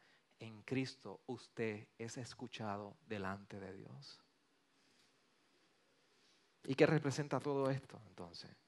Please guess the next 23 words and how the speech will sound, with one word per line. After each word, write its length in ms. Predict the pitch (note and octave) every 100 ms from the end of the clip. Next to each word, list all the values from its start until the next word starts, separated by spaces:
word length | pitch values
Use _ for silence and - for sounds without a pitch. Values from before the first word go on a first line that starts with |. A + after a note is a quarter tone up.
| -
Jesús 320 | G#2+ B2 A#2
resucitó, 640 | A2 A2+ - A#2 C3+ D#3
Jesús 280 | D#3 A2 A2
ascendió. 600 | G#2 - G#2 B2 D#3 F#3+ - - - _ _ _ _ _ _ _ _ - _ - _ - _
El 760 | - _ - _ _ _ _ _
pastor 320 | G#2+ - A#2
me 120 | A#2+
dijo 280 | A2 C3 C3+
que 120 | A2+
no 360 | G#2+ G#2+ G#2+ - _ _
que 60 | G#2+
Jesús 260 | G#2 B2 A#2+
no 80 |
es 60 | A#2
como 240 | A#2 G#2+
Bernie. 360 | A#2+ D#3+ E3+ E3+ - _ _ - - _ _ _ - - - - -
Jesús 180 | G#2 A2+
está 100 | C3+
a 40 |
la 100 | A2+
diestra 340 | B2 E3 E3 D#3+
de 80 |
Dios. 320 | D#3+ E3 D#3+